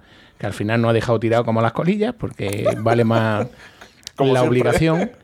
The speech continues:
Speaker 1: Claro, sí, sí, mandaba a la jefa y ha dicho, dice, "No, no, la jefa sale tarde del trabajo, tengo que dormir a la niña y no lle-, no llego a tiempo". Así que, para la audiencia, que sepáis que Frico iba a asistir hoy, nos iba a contar varias cosillas. Eh, pues eso,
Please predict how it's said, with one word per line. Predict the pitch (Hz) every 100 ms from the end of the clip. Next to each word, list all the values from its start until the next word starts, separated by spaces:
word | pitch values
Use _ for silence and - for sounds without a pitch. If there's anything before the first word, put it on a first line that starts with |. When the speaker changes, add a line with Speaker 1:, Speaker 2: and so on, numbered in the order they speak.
| _ - -
Speaker 1:
Claro, | 113 123 123
sí, | -
sí, | 113 127 123
mandaba | 104 104 110 117
a |
la | 120
jefa | - 147 165 208 -
y |
ha | 98
dicho, | 104 -
dice, | 101 101
"No, | 113
no, | 135 135
la | 98
jefa | 117 120
sale | 123 123 123 120 113 107
tarde | 113 113 113
del | 110
trabajo, | 110 135 147
tengo | 127 120 113
que |
dormir | 107 107 110
a | 104
la | 104
niña | 139 147
y | 120
no | 110
lle-, | 110 110
no | 113 117
llego | 113 104
a |
tiempo". | 101 101 92
Así | 98 123
que, | 127 - - - - - -
para | 117 117
la |
audiencia, | 113 117 127 143
que | 135
sepáis | 120 107 131 123
que | 104 92 92
Frico | 92 123 120 123 117
iba | 117 113 110
a | 110
asistir | - 110 123 143
hoy, | 208 220 127
nos | 107
iba | 107 110
a |
contar | 107 113 117 113 110 107
varias | 113 110 -
cosillas. | 113 156 175 233 - - - - - - - -
Eh, | 127 117 104 101 101
pues | 104 -
eso, | 120